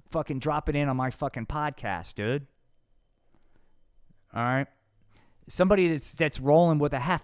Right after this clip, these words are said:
billion, I don't see is stopping in on Podbean in between doing international banking with their uncle. You,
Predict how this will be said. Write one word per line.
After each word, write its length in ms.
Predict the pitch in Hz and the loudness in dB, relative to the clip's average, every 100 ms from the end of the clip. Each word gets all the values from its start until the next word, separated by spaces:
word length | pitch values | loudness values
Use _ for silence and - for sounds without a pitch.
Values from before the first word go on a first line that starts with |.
| 127 | -2
billion, 540 | 160 165 131 104 120 _ _ _ _ _ _ _ | 2 2 2 -2 -6 _ _ _ _ _ _ _
I 120 | - 139 | -6 -2
don't 180 | 160 | -2
see 380 | - - 170 143 | -2 -2 -2 -2
is 80 | 127 | -4
stopping 420 | - 170 156 151 | -4 -4 -4 -4
in 160 | 147 143 | -4 -4
on 140 | 131 | -6
Podbean 640 | - 160 151 131 117 110 120 _ _ _ _ - - | -6 -4 -4 -6 -8 -8 -10 _ _ _ _ -18 -2
in 140 | 151 | -2
between 520 | 147 - 165 151 139 | 0 -2 -2 -2 -2
doing 320 | 131 151 143 - | -2 -2 -2 -2
international 600 | 151 147 151 147 139 127 | -2 0 0 0 -2 -4
banking 460 | 113 143 151 127 | 0 0 0 -2
with 140 | 117 117 | -4 -2
their 180 | 120 120 | 0 0
uncle. 380 | 143 107 107 _ _ _ - - - - _ _ _ _ _ _ _ _ _ - - _ _ _ - - - _ _ _ - - - - - - | 0 -4 -10 _ _ _ -20 -20 -20 -20 _ _ _ _ _ _ _ _ _ -20 -20 _ _ _ -20 -20 -20 _ _ _ -18 -12 -12 -12 -18 -16
You, 300 | 127 139 117 | -10 -10 -10